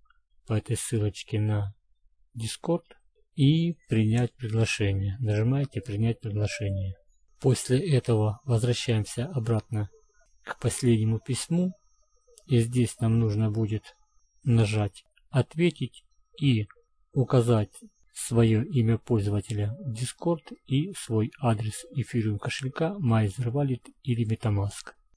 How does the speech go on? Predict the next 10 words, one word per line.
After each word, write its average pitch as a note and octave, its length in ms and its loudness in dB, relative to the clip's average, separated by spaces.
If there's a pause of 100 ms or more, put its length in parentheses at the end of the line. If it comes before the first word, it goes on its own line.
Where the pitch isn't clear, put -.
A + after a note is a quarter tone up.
(120)
Имя A#2+ 280 6
пользователя B2+ 880 0 (600)
Discord B2+ 580 -4
мы A#2 180 4
получаем, A2 720 0 (920)
нажимаем A2 600 2
здесь - 220 -8
на, A#2 100 -4 (100)
на C3 160 0
шестерёночку D#3 840 -2